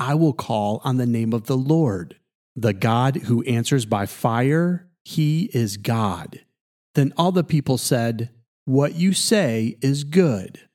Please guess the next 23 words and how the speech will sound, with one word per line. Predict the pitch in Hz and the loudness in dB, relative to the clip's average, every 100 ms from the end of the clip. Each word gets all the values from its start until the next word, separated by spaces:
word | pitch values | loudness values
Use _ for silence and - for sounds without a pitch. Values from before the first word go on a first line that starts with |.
| _ _ _ _ _ | _ _ _ _ _
Elijah | 123 117 120 123 139 | -2 0 0 2 0
said | - 127 113 | 0 -2 -2
to | - 131 | 0 0
the | 135 | 0
prophets | - 120 110 117 | 0 -2 0 -2
of | 131 113 | -2 0
Baal, | 135 113 95 - _ _ _ | 0 0 -4 -12 _ _ _
"Choose | - 202 208 202 - | 2 4 4 2 0
one | 127 151 | 2 4
of | 180 175 | 2 2
the | 180 | 2
bulls | 143 127 127 127 - | 2 2 0 -2 -2
and | - 117 | -2 0
prepare | 127 - 139 143 | -2 0 0 2
it | 143 | 0
first, | - 160 113 107 - - | 0 2 2 -2 -10 -10
since | - 143 123 | -4 0 0
there | - 127 - | 0 0 2
are | 131 | 0
so | 135 180 | 2 2
many | 151 113 120 131 | 2 2 2 4
of | 151 135 | 2 2
you. | 113 92 76 | 0 0 -6